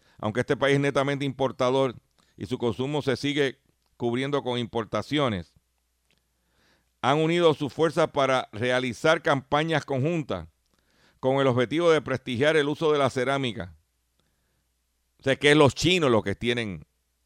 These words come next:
le están dan-, comiendo los dulces a los españoles, no a los americanos, como dije al principio, quiero hacer esa corrección. Los fabricantes de cerámico recu-, eh,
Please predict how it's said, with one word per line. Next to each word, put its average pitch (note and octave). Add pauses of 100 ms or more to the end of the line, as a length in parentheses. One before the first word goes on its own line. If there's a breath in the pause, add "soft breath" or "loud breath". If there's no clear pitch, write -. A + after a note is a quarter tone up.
(920)
le G2+
están A#2
dan-, A2+
comiendo A2+
los G2+
dulces A2+
a G2
los G2
españoles, F#2+ (100)
no G2
a G#2+
los G#2+
americanos, G#2
como G2
dije G#2
al G2+
principio, A2+
quiero G2
hacer F#2+
esa F2+
corrección. F2 (2000 soft breath)
Los A2
fabricantes C#3
de D3
cerámico C#3+ (2500)
recu-, A#2
eh, G2+